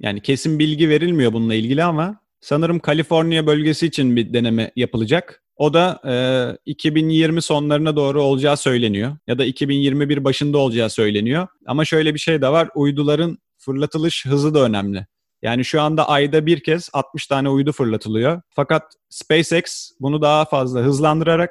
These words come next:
ileriki zamanlarda ayda iki uydu, üç uydu fırlatmayı planlıyor. Ve, e, bunun yaygınlaşması, yani uygulanabilir hale gelmesi bu sürece bağlı, uyduların fırlatılıyor olmasına bağlı.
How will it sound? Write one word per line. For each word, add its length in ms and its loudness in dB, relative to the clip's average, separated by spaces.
ileriki 360 0
zamanlarda 720 0
ayda 500 2
iki 260 0
uydu, 480 2
üç 200 0
uydu 200 0
fırlatmayı 520 0
planlıyor. 440 -2
Ve, 280 0
e, 520 -6
bunun 300 0
yaygınlaşması, 960 0
yani 220 -4
uygulanabilir 640 2
hale 240 2
gelmesi 580 0
bu 120 0
sürece 440 2
bağlı, 260 0
uyduların 400 -4
fırlatılıyor 540 -2
olmasına 420 -2
bağlı. 340 -2